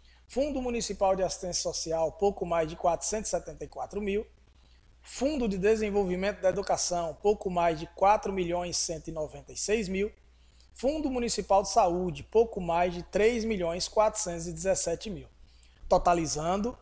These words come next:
quatorze milhões setecentos e oitenta e nove mil sessenta reais e treze centavos de despesas liquidadas até o final do segundo quadrimestre do exercício de dois mil e vinte. Passaremos agora para a demonstração dos resultados fiscais,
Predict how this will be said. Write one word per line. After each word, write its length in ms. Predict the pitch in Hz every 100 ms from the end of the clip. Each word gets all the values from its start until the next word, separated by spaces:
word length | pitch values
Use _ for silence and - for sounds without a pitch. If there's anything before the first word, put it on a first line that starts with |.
| _ _
quatorze 460 | 165 151 175 190 190
milhões 460 | 160 160 196 220
setecentos 760 | - 190 180 - 190 202 - -
e 60 | 190
oitenta 360 | 175 165 151
e 60 | 151
nove 240 | 165 220
mil 240 | 233 202 226
sessenta 540 | - 254 - 208 208
reais 340 | 214 185 180
e 60 | 214
treze 360 | - 180 180 -
centavos 640 | 233 220 160 151 170 - - - -
de 80 | 220
despesas 480 | 247 - 190 185 175
liquidadas 800 | 202 247 247 165 147 147 170 - - -
até 240 | 254 254 190
o 60 |
final 260 | - 202 170
do 60 |
segundo 400 | 185 262 180 185
quadrimestre 580 | 208 202 226 165 165 -
do 80 | 220
exercício 460 | 214 220 - 165 -
de 80 |
dois 220 | 180 190 151
mil 160 | 160
e 40 | 185
vinte. 480 | - - - - _ _ _ _ _ _ _ _ _ _ _ _ - - - - - - - - - _ _ _ _ _ - - - - - - - - -
Passaremos 440 | 143 - 165 175 165
agora 360 | 147 180 220
para 160 | 208 185
a 20 |
demonstração 800 | 175 175 165 170 - - 175 202
dos 180 | 196 135
resultados 720 | 208 240 - 160 160 165 -
fiscais, 800 | 233 - - 156 147 123 -